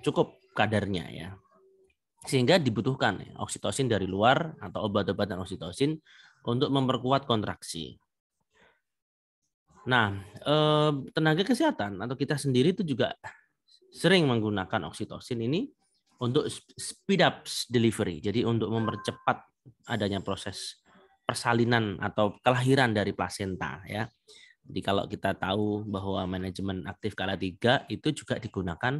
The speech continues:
hormon oksitosin, ya. Ini fungsinya adalah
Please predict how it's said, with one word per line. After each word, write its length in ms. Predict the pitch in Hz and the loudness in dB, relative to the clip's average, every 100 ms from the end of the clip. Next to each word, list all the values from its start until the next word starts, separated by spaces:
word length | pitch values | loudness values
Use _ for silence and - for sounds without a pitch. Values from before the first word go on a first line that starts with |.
| 131 | -4
hormon 480 | 95 101 147 208 165 | -2 2 2 2 -4
oksitosin, 560 | 113 - 110 117 - 82 _ _ - | -6 -4 -4 -4 -4 -14 _ _ -14
ya. 240 | 87 76 - _ _ _ _ _ _ _ | -12 -12 -14 _ _ _ _ _ _ _
Ini 160 | - 165 | -2 0
fungsinya 560 | 196 165 143 147 165 123 | 2 2 2 0 0 2
adalah 400 | 107 127 170 | 2 2 0